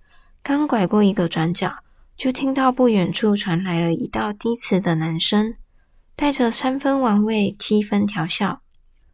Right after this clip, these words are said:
：“你是不是看我长得好，就想跟我睡一觉？”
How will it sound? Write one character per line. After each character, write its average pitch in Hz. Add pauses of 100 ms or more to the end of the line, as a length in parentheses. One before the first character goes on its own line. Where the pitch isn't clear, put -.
(280)
：“你 185
是 262
不 262
是 247
看 240
我 202
长 156
得 170
好， - (280)
就 196
想 160
跟 170
我 160
睡 170
一 160
觉？” -